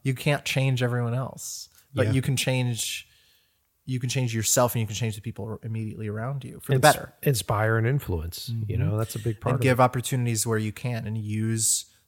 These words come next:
Speaker 1: the position that you're in and how far you've already gotten to, to, instead of being pissed off at the gates that are closed in front of you, go back and, like, open the gates behind you, right? Like,
Speaker 2: Yeah.
Speaker 1: that's the real, that's how you really stick it to that system.
Speaker 2: <laughs> Yeah,
Speaker 1: It's like,
Speaker 2: hell yeah, dude.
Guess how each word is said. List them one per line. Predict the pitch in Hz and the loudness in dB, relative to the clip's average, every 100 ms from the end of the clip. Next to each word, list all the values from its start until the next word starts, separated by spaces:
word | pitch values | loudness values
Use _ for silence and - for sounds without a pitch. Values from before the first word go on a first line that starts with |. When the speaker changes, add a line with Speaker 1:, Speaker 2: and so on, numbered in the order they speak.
| 117 | -8
Speaker 1:
the | 113 | -4
position | 110 110 120 | -2 -2 -2
that | 107 - | -4 -6
you're | 107 | -4
in | 120 139 | 0 2
and | 113 107 | 0 -2
how | 110 | -4
far | - 107 | -4 -6
you've | 104 104 104 | -6 -8 -8
already | 107 110 110 | -8 -8 -2
gotten | 131 151 135 | 2 2 0
to, | 107 107 104 | -6 -8 -10
to, | - 104 104 107 _ _ _ 123 | -8 -8 -6 -8 _ _ _ -4
instead | 117 - 127 | -2 2 2
of | 113 | 2
being | 113 | -2
pissed | - 120 123 | -2 -2 0
off | 117 107 | 0 -2
at | - - _ _ - | -8 -16 _ _ -6
the | |
gates | 117 120 - | -2 -2 -2
that | 104 | -6
are | 107 | -6
closed | - 117 113 110 | -2 -2 -2 -4
in | 107 | 0
front | 160 165 | 4 4
of | 123 | 2
you, | 113 104 110 _ _ _ _ - | -2 -2 -6 _ _ _ _ -4
go | 123 | -2
back | 131 127 120 | -2 -4 -4
and, | |
like, | 110 - | -6 -2
open | 135 123 120 | -4 -2 -2
the | |
gates | 113 110 - | -2 -4 -6
behind | 107 117 123 110 | -4 -2 0 -2
you, | - - _ - | -6 -12 _ -8
right? | 110 110 | -4 0
Like, | 113 | 0
Speaker 2:
Yeah. | 110 | 6
Speaker 1:
that's | 151 - | 6 6
the | 139 117 | 0 0
real, | 120 127 123 - | 2 2 0 0
that's | 156 170 | 0 2
how | 151 | 0
you | 120 | 0
really | 120 117 | 0 0
stick | - - 113 - | -2 -4 -6 -8
it | - | -10
to | - | -10
that | - - | -10 -10
system. | - 123 - - | -8 -8 -8 0
Speaker 2:
<laughs> | |
Yeah, | 170 | 2
Speaker 1:
It's | 120 | 2
like, | 104 | 4
Speaker 2:
hell | 127 147 | 4 6
yeah, | 104 87 | 4 -2
dude. | 87 | -8